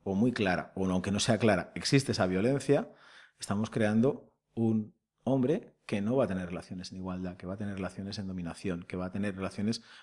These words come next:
con una, eh, un objeto en lugar de con una persona, que no va a saber relacionar o escuchar a esa persona. Entonces, si yo puedo hacer que mis chicos y mis chicas detecten este tipo de cosas y lo detecten en las redes, en internet, en Instagram, en TikTok,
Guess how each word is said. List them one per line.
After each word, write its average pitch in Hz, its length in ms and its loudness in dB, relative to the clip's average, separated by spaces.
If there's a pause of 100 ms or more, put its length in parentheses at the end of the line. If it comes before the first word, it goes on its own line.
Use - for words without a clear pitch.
(120)
con 92 340 -4
una, 98 800 -2 (260)
eh, 92 240 -6
un 107 180 2
objeto 120 540 0
en 123 60 -2
lugar 101 180 0
de 107 60 -2
con 104 100 -2
una 98 140 -2
persona, 101 420 0 (300)
que 107 260 2
no 113 120 6
va 113 80 6
a - 20 -2
saber 113 220 0
relacionar 113 520 2
o - 20 4
escuchar 110 320 -2
a 110 40 2
esa 104 160 -2
persona. 98 420 -4 (300)
Entonces, - 260 -2
si 98 60 -4
yo 104 120 -2
puedo 123 240 4
hacer 127 340 2
que - 360 -8
mis 95 320 -4
chicos 107 300 -2
y 101 40 -4
mis 98 120 -4
chicas - 400 -2 (480)
detecten 107 560 0
este 107 180 -6
tipo 113 200 -2
de 117 100 0
cosas 160 600 -2 (380)
y 120 100 -2
lo 98 100 0
detecten 117 360 0
en 104 100 0
las 85 120 -2
redes, 127 640 0
en 92 160 -6
internet, 123 680 0
en 87 300 -10
Instagram, 113 640 0
en 95 80 -10
TikTok, - 580 0